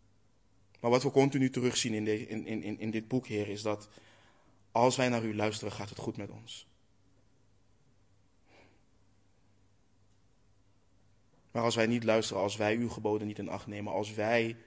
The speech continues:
u negeren, Heer, dan gaat het slecht. En dan moeten we van alles doen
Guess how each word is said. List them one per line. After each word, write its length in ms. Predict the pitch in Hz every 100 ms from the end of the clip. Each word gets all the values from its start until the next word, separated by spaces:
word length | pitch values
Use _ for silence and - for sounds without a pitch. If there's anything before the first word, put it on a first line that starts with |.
| - -
u 120 | 113
negeren, 540 | 107 - 110 110 107
Heer, 240 | 101 101 - _ _ _ _ _ _ _ _ _ _ _ _ _ _ _ _ _ _ _ _ _ _ _ -
dan 100 | -
gaat 160 | - 120
het 120 | -
slecht. 520 | - 104 104 - - _ _ _ _ _ _ _
En 120 | 123
dan 80 | 117
moeten 180 | 120
we 60 | 120
van 120 | 120
alles 340 | 98 120 123 104
doen 340 | 104 98